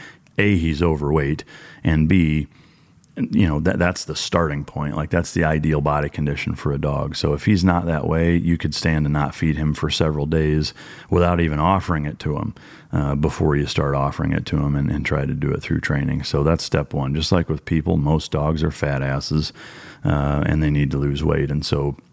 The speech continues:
to say my dog has no food drive, that just,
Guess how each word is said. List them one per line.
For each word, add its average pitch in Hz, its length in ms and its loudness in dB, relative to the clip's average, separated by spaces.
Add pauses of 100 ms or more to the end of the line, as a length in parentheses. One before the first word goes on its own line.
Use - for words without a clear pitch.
(560)
to - 80 -4
say 95 220 2
my 82 160 4
dog 80 260 2
has 76 240 -2
no 76 160 0
food 78 240 0
drive, 73 300 -2
that 73 140 0
just, - 340 -4